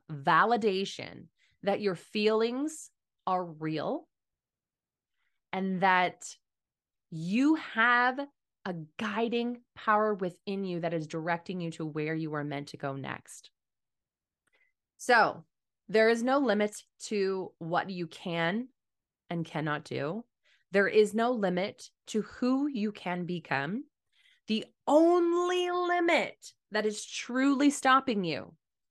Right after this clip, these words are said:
is your own self inside your own head.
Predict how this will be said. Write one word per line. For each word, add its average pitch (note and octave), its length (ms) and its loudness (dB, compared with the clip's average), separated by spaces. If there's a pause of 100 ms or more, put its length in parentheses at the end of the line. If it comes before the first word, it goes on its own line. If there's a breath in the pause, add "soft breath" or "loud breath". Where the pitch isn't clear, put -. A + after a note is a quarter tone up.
(320)
is G3+ 380 -2
your A#3 480 2 (580)
own G3 500 -2 (200)
self - 580 -4 (1000)
inside E3 440 -4
your E3+ 140 -6
own D3+ 180 -6
head. D3+ 300 -8